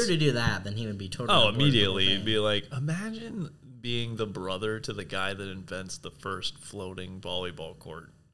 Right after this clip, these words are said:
Speaker 2: How legit do you think he'd, he'd be like, "Damn, Zach, thank you."
Speaker 1: Stocks.
Speaker 2: <laughs> Stocks? Invest.
Speaker 1: Invest.
Speaker 2: You can just, like, uh, you
Speaker 1: Yeah.
Speaker 2: know,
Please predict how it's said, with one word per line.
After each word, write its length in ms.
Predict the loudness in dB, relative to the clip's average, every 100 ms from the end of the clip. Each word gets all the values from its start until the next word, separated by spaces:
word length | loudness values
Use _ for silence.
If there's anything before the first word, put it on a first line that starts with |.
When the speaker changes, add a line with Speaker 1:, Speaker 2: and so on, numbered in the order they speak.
| _ _ _ _ _ _ _ _ _ _ _ _ _ _
Speaker 2:
How 100 | -10
legit 460 | -6 -6 -4 -4 -4
do 60 |
you 140 | -6 -6
think 160 | -6
he'd, 240 | -4 -4 -4
he'd 220 | -4 -2
be 100 | -2
like, 240 | 0 -2 -4 -14 -8
"Damn, 400 | -4 -2 -4 -4
Zach, 320 | -4 -2 -4 -6 -20 _ _ _ _ _ _ _ _
thank 280 | -2 0 -2
you." 220 | -8 -8 -12 -16
Speaker 1:
Stocks. 1200 | -14 -14 -14 -14 -14 -12 -10 -8 -6 -6 -4 -4
Speaker 2:
<laughs> 40 |
Stocks? 1400 | -2 -2 0 -2 -2 -2 0 0 2 0 0 -6 -8 -8 -12 -20 _ _ -16 -12 -6 -2
Invest. 680 | 0 2 2 0 -4 -10 -16 -14
Speaker 1:
Invest. 500 | -10 -8 -8 -10 -12 -18 -6
Speaker 2:
You 100 | -2
can 80 | 0
just, 220 | 0 0
like, 340 | 0 -2 -6 -12
uh, 80 | -12 -2
you 80 |
Speaker 1:
Yeah. 60 | 0
Speaker 2:
know, 220 | 2 -2